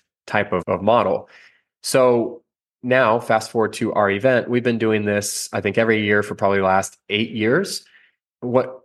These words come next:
<laughs> the first one had seven people there, right? And it was us and a handful of advisors, a couple C P As,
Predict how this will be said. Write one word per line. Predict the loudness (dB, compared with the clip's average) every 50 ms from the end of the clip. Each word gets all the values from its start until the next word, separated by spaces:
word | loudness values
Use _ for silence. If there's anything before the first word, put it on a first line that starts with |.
| -16
<laughs> | -14 -8
the | -4 -2 0 2 0
first | 2 2 2 0 0 2
one | 0 0 0
had | 2 0 -2 -2 -2
seven | 0 0 0 0 0 -4
people | -4 -6 -8 -8 -8 -6
there, | -4 -4 -4 -6 -8 _ _ -6
right? | -2 -2 0 -2 -2
And | -2 -4 -4
it | -2
was | -2 0 2
us | 2 2 2 2 0 -2 -4
and | -6 -6 -6 -10 -12 -14 -14
a | -14 -14 -8
handful | -4 -2 -2 0 0 0 -2
of | -2 0
advisors, | 2 2 4 2 2 2 0 -4 -4 -4
a |
couple | -2 -2 -2 -2 -2
C | -4 -2 -4 -4
P | -4 -2 0 2
As, | 2 4 2 2 -2 -6